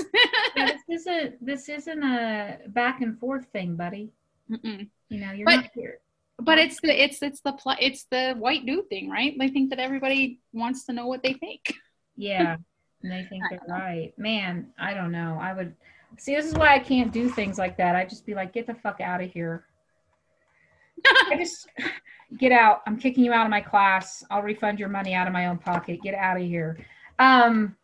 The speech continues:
Speaker 2: yeah, that's why I can't do things. Um, I'm sorry, I was thrown off by that, that somebody would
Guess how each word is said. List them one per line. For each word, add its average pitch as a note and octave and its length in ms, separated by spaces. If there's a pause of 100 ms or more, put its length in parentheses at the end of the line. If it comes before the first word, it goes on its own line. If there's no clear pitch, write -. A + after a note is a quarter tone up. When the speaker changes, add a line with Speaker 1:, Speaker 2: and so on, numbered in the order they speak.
(220)
Speaker 2:
yeah, D#3+ 380 (160)
that's - 200
why F#3 140
I F3 40
can't E3 280
do D#3 160
things. D#3+ 380 (580)
Um, G3+ 560 (1800)
I'm F3+ 100
sorry, F#3+ 260
I F3+ 40
was F3 120
thrown F#3+ 220
off F3 220
by E3 160
that, D#3+ 280
that E3+ 140
somebody E3+ 400
would E3+ 200